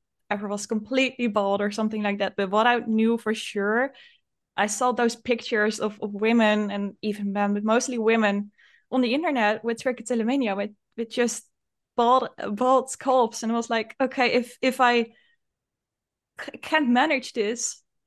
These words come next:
then that's going to be me for sure," because I noticed an increase in,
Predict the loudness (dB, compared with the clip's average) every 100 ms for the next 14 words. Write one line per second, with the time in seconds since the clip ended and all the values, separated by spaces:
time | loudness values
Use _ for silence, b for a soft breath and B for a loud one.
0 | -2 2 4 4 0 -4 _ _ _ _
1 | _ _ _ -2 -2 -2 0 2 2 0
2 | 0 2 2 0 -6 -6 -6 -4 -2 0
3 | 2 4 4 2 -2 -2 -2 -4 0 0
4 | 0 -2 2 2